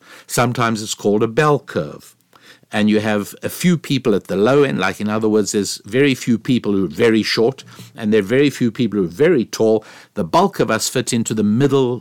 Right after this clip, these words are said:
the big body of the bell in the, in, in the middle. And right down the vertical,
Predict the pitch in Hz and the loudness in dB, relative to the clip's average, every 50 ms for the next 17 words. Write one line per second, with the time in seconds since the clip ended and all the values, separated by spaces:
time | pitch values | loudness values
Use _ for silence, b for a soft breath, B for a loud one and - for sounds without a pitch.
0 | - - 101 95 110 95 90 143 143 127 104 90 104 107 110 107 107 104 101 90 | -10 -14 -8 -8 -8 -4 0 0 0 0 -2 -4 -2 -2 0 2 2 2 0 -2
1 | 82 90 85 78 101 95 92 98 95 95 92 90 92 - _ - 104 95 - - | -4 -8 -6 -4 -4 -2 -2 -2 -2 -2 -2 -4 -6 -8 _ -10 -10 -10 -8 -8
2 | - 101 98 98 95 90 - - - - _ _ _ b b b b b b b | -6 -4 -2 -2 -2 -4 -6 -10 -16 -20 _ _ _ b b b b b b b
3 | _ _ _ _ _ - - 117 107 110 131 143 151 147 - 123 113 113 117 117 | _ _ _ _ _ -10 -6 -4 0 2 2 2 2 0 -2 0 0 0 0 -2
4 | 117 B B B B B B 101 101 113 107 95 87 104 127 135 127 127 117 - | -4 B B B B B B -4 -2 -2 -2 0 0 2 2 2 2 0 -2 0
5 | - 113 110 107 104 - | 0 2 2 2 0 -2